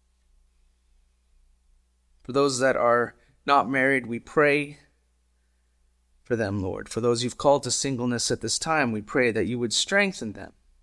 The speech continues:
not to look at another who is married with desire, with the desire against which Jesus warns us. We pray that their lives may be devoted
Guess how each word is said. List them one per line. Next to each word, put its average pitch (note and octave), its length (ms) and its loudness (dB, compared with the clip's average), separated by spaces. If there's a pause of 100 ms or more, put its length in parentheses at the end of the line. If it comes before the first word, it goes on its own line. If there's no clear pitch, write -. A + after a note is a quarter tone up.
(1400)
not B2 220 0
to - 80 -2
look C#3+ 180 0
at D3 80 2
another C#3 300 2
who C#3+ 100 -2
is B2+ 160 -4
married C3+ 380 0
with C#3 180 -6
desire, A#2+ 640 0 (920)
with - 140 -20
the A2+ 80 -6
desire A#2 420 4
against A2+ 480 -4
which - 240 -4
Jesus A2+ 360 -6
warns A#2+ 320 -2
us. F2 240 -6 (280)
We C3+ 80 -6
pray D3 340 4
that C3 220 0
their C3+ 160 2
lives C3+ 360 2
may C3+ 220 -2
be C3 220 -8
devoted D3+ 720 0